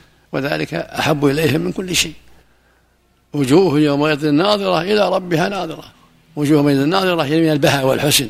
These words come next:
والنضارة والجمال، "إلى ربها ناظرة"، تنظر إلى وجهه الكريم.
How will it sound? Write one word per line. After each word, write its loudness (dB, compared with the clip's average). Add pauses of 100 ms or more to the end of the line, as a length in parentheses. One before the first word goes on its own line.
(100)
والنضارة -6 (220)
والجمال، -6 (600)
"إلى 2
ربها -2
ناظرة"، -2
تنظر 0
إلى -2
وجهه -2
الكريم. -8